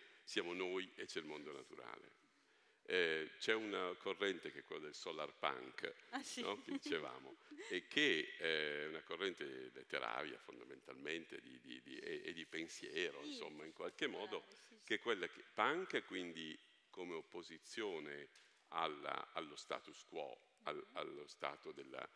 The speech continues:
Speaker 1: ma solar perché, eh, eh, non è scura, ma è solare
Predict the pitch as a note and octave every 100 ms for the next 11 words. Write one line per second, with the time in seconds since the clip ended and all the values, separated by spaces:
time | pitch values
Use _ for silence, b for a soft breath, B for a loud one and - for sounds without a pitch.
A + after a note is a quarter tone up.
0 | B B B - A2+ - B2 G2+ G#2+ C3
1 | - F#2 - F2 E2+ G2 G2+ - - -
2 | - E2 - E2 D#2+ G2+ F#2+ - - -
3 | - F2+ D2+ A1+ - - D#2 D2 C2 -
4 | - E2 C#2+ A1 A#1 C#2 A#2+